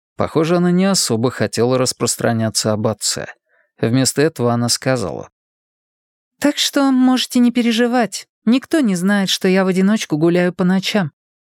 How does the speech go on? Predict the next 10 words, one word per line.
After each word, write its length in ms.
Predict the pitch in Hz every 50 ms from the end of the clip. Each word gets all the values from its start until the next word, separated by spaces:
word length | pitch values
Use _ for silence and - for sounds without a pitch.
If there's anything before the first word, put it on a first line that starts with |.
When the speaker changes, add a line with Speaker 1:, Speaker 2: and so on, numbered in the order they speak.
| _ _ _
Speaker 2:
А 120 | - 185
если 300 | 190 196 196 - - 214
и 60 | 214
узнают, 580 | 214 214 214 208 220 226 262 277 247 170 - -
о 100 | 160 151
вас 240 | 170 214 247 - -
я 140 | 190 175
не 120 | 160 156 160
скажу 320 | - - 180 170 165 175
никому». 520 | 180 185 185 185 - 190 196 202 214 202